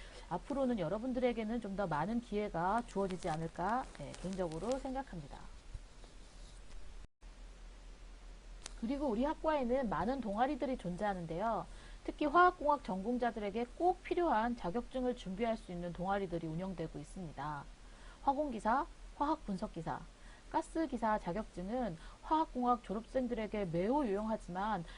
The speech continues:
난이도가 높은 자격증으로 알려져 있는데요. 동아리를 통해서 같은 자격증을 목표로 하는 학생들끼리 모여서 스터디도 하고 정보도 공유하고 교수들도 최대한 지원을 해주면서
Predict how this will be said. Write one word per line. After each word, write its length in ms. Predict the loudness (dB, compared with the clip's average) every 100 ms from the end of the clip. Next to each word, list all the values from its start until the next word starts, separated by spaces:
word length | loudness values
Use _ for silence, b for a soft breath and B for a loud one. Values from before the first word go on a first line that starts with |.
| B
난이도가 480 | -2 0 2 4 4
높은 320 | 2 0 -2
자격증으로 500 | 0 -2 -4 -4 -2
알려져 320 | 0 0 -2
있는데요. 580 | -4 -4 -2 0 0 -2 -8 B B B -2
동아리를 440 | 4 4 4 0
통해서 640 | -2 0 2 4 4 4 0
같은 340 | -4 -2 -2
자격증을 640 | -2 -4 -4 -4 0 2
목표로 400 | 2 -2 -2 2
하는 200 | 2 0
학생들끼리 800 | -2 -2 -2 -2 -2 -2 -2 -2
모여서 420 | -2 0 0 -2 -6
스터디도 480 | 2 2 2 -2
하고 420 | -2 0 0 0 -2 B -8
정보도 440 | -6 -2 -2 -2
공유하고 760 | -2 -4 -2 -2 -4 -4 -8 -10 B B
교수들도 720 | -4 -2 0 0 6 6 6 B -2
최대한 580 | 2 6 6 6 4 0
지원을 380 | -2 -2 -2 -2
해주면서 720 | -2 0 -2 2 2 4